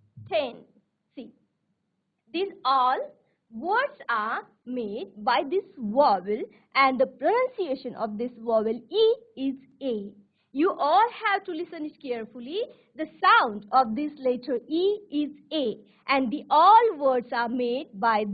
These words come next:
this E. D E N, den, H E N, hen, M E N, main. पी ई एन,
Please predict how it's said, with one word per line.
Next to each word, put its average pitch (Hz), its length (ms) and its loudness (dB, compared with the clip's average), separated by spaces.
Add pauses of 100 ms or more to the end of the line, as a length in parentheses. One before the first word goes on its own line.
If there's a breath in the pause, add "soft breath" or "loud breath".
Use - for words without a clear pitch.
(140)
this 349 240 0 (300)
E. 330 300 0 (200)
D 415 300 4
E 285 280 -6
N, 208 320 -4 (220)
den, 214 400 2 (640)
H 392 300 4
E 320 300 -2
N, 302 280 2 (200)
hen, 277 420 2 (500)
M 415 260 4 (100)
E 349 300 -2
N, 320 380 2
main. 285 440 0 (520)
पी 403 100 6 (260)
ई 320 300 0
एन, 269 240 2